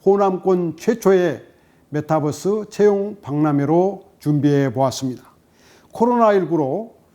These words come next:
일자리 구하기가 더욱 어려워진 현실 속에서 이번 메타버스 채용 박람회를 통해서 우수한 기업과 훌륭한 인재들이 서로 만나 좋은 인연을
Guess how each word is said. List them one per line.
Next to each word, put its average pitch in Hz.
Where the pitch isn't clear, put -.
일자리 196
구하기가 180
더욱 185
어려워진 165
현실 165
속에서 139
이번 180
메타버스 160
채용 220
박람회를 202
통해서 139
우수한 165
기업과 190
훌륭한 185
인재들이 196
서로 170
만나 135
좋은 180
인연을 160